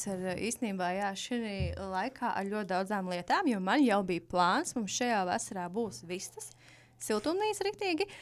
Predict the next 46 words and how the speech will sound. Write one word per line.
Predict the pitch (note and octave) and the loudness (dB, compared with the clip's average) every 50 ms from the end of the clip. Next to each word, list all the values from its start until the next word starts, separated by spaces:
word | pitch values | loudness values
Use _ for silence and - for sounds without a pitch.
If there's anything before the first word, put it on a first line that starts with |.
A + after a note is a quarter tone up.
| - - - - - - | -18 -18 -18 -20 -8 -4
Nu, | - C4+ | 0 2
kas | G4 G4 - | 2 2 2
mums | F4+ D4+ | 2 2
tur | - C4 | 2 2
vēl | B3+ B3+ B3+ A#3+ A3+ | 4 4 4 4 4
bija? | F3 D3+ D#3 - - | 4 0 -2 -4 -6
Suns | - - - D#4+ D#4 C4+ C#4+ | -6 0 2 4 4 4 2
tad | A3 G#3+ | 0 -2
ne | G#3+ G#3 F#3+ | 0 -2 0
gluži | A3 B3+ B3+ A#3+ G3 G3+ | 4 4 4 4 4 2
nē, | A3+ B3 F4 G4+ D#4+ B3 | 4 6 6 6 6 6
bet, | A#3 A3+ | 4 4
nu, | - C#4 E4 F#4+ F#4 E4+ - - _ _ _ - - | 6 6 6 6 4 2 -2 -10 _ _ _ -14 6
kazas | - D4 C4+ B3+ A3+ F#3+ E3 E3+ | 10 10 12 12 10 6 0 -2
gandrīz, | F3 G3 F#3+ F#3+ F3+ F#3 F#3 G3 F#3+ | -4 -4 -2 0 0 0 0 0 0
vai | F#3 F#3 F#3+ F3+ | -2 -2 0 4
ne? | G3+ C4 E4+ - - - - - - - - - - - _ | 4 4 2 2 -4 -14 -20 -20 -18 -18 -20 -20 -20 -8 _
Pirmo, | - A#3+ C#4 D#4+ F#4+ D#4 A#3+ B3 | 4 6 8 10 10 10 10 8
ko | - G#3+ F#3 | 8 6 6
es | F3+ F3+ - - | 6 6 4 6
atmetu, | G3 G3 B3+ - F#4 F4 - - | 6 6 6 4 2 -2 -2 0
bija | G3+ C4+ C4+ B3+ G#3 | 0 2 2 2 2
vistas, | F#3 G#3 F3+ - - - - - - - | 0 -2 -2 -2 -4 -4 -4 -6 -4 0
jo | G3+ F#3 F3+ | 2 2 4
es | F#3+ F#3+ | 4 4
sapratu, | - - F#3 G3 A#3+ - - - - - | 6 8 8 8 8 6 0 -2 -6 -4
ka | - - | -2 2
varbūt | A3+ G#3+ A3 A#3 B3+ B3+ B3 | 6 6 6 8 8 6 6
priekš | - G3 F#3+ - - | 4 0 -2 0 2
pirmā | - A#3+ A#3 A#3 G#3 F#3+ F3+ F#3+ | 2 4 6 6 4 4 4 6
gada, | G#3 A3 B3+ C4 C#4 | 6 6 6 6 4
pirmās | - - G#3 G3+ A3 G3+ E3 - - | 0 -2 -2 0 2 2 2 2 0
reizes | G#3+ G3+ G3 G3 G3 G#3+ B3+ C4 A#3 - - | 2 4 4 6 6 6 6 4 2 0 0
visa | F#3+ G3+ A3 A#3 - | 0 -2 -2 -2 -4
kā | B3 - - F#3+ A3+ C4 | -4 -2 0 2 2 2
būs | A3+ F#3+ G3+ - | 2 -2 -4 -2
pa | - - | -2 -2
daudz. | B3 G3+ F3+ F3+ F3+ E3 E3 F3+ F3 - - - - - - - - - - | 2 4 6 6 6 6 4 0 -4 -8 -14 -16 -18 -20 -20 -20 -20 -6 -2
Un | C#4 D#4 | 2 6
lai | E4+ D#4+ | 6 6
es | D#4 B3 | 6 6
baigi | A3+ C#4 C#4 C#4 C4 A#3 A#3 | 8 8 8 8 8 4 0
tā | - B3 | -4 -8
kā, | - - B3+ A#3 A#3 A#3 | -4 0 2 2 4 4
nu, | B3 C#4 D4 C#4+ C#4+ - - _ | 4 2 0 0 -4 -8 -4 _
nepārdegu, | C#4+ D4+ B3 - - F#3 F#3+ F#3 F#3 F#3+ F#3 G3+ A#3+ | -2 -2 2 2 2 2 2 0 0 0 0 0 -2